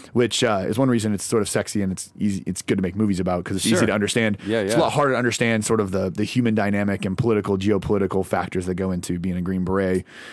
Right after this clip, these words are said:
Speaker 1: um,
Speaker 2: Right.
Speaker 1: and, you know,
Speaker 2: A, more
Speaker 1: going
Speaker 2: of an
Speaker 1: in
Speaker 2: operative.
Speaker 1: Yeah, you are
Speaker 2: Yeah.
Speaker 1: more of this, you're really in that sort of gray area, um, which, you know, the quintessential, you know, that everyone knows about, right, sort of out in the open is Afghanistan, right? We, we said, "Hey, there's a government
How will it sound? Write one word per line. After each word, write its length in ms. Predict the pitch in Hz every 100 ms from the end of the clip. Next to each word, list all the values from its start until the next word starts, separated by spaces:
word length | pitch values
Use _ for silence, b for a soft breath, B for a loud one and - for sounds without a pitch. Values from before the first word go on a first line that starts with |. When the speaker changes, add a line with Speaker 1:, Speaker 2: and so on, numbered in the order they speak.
| B
Speaker 1:
um, 80 | -
Speaker 2:
Right. 640 | 95 92 92 92 92 92 87 -
Speaker 1:
and, 480 | 98 95 90 - -
you 100 | 104
know, 60 | 98
Speaker 2:
A, 20 |
more 100 | 92 - 110
Speaker 1:
going 180 | 117 107
Speaker 2:
of 60 | 92
an 20 |
Speaker 1:
in 60 | 92
Speaker 2:
operative. 440 | 107 127 67 53 - B B B
Speaker 1:
Yeah, 240 | 120 113
you 160 | 98 117 123
are 140 | 123
Speaker 2:
Yeah. 60 | 117
Speaker 1:
more 180 | 123 120
of 120 | 110
this, 240 | 104 95 -
you're 100 | 113
really 220 | 135 127
in 60 | 113
that 120 | 95
sort 120 | 104
of 100 | 90
gray 300 | 95 107 113
area, 500 | 101 98 98 95 95 - B
um, 440 | 104 104 101 101 95
which, 420 | 120 123 - - - -
you 80 |
know, 100 | 131
the 140 | 120 123
quintessential, 680 | 160 131 127 120 113 98 - - _ -
you 60 | 101
know, 60 |
that 80 | 82
everyone 320 | 104 101 92
knows 260 | 95 110 104
about, 360 | 90 87 95 -
right, 200 | 92 95
sort 180 | - 92
of 60 |
out 60 | 95
in 40 | 92
the 40 |
open 260 | 107 95 92
is 280 | 90 82 - - -
Afghanistan, 800 | 90 87 98 107 101 87 87 87
right? 140 | 95
We, 220 | 98 98 - B B B
we 80 | 101
said, 180 | 101 95
"Hey, 120 | 101
there's 200 | 101 104
a 60 | 101
government 500 | 95 98 110 101